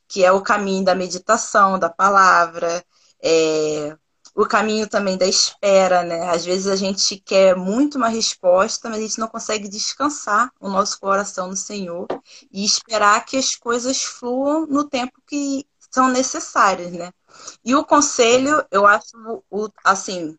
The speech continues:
Speaker 1: o caminho mais importante, assim, depois da palavra, né? O mais importante, porque os mais velhos, eles sempre vão ter algo pra acrescentar na nossa vida, né? Porque eles já viveram mais do que a gente, já passou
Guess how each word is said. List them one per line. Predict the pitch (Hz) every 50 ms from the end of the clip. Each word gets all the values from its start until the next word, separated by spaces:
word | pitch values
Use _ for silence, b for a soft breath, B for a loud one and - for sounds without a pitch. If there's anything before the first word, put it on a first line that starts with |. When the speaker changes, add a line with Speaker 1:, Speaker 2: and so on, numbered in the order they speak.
| _ _ -
Speaker 1:
o | 190 190
caminho | - - 202 202 202 196 208 220 226 226 233 233 233 _ _ _ -
mais | - 196 226 262 254
importante, | 294 294 294 330 359 - - - - 196 180 - -
assim, | 214 220 - 226 196
depois | 180 180 - 208 214
da | 196 190
palavra, | 190 - 214 202 202 240 262 254 240 226
né? | 226 214 240 - B B B B B B B
O | 214
mais | 214 208 220 226 226
importante, | 262 262 - 311 330 - _ - 196 180 165 160 - - _
porque | - 180 180 - - _ - 202 190 185 185 180 170 170 _ b b b b b
os | - 269 294 302
mais | 294 285 277 269 233 208
velhos, | 202 208 220 240 277 277 247 233 220 190
eles | 214 226 233 240 233 -
sempre | - 269 320 - - 359 294
vão | 277 269 269
ter | - - 240 226
algo | 214 208 208 202 208 208
pra | _ - 196 190 185 180
acrescentar | 180 - 196 196 - 196 190 190 185
na | 185 185
nossa | 180 185 185 - - 208 208
vida, | 180 160 151 147 139 151 151
né? | 143 143 147 _ _ _ B B B B B B -
Porque | 185 190 190 - - -
eles | 196 190 185 190 190 190
já | 202 185
viveram | 185 196 202 190 196 196 196 196
mais | 202 196 190 190 214 269 311 247
do | 220 -
que | - 180
a | 175
gente, | 170 170 170 175 226 - - - 233
já | 196 190 170
passou | - - 185 - - 175 180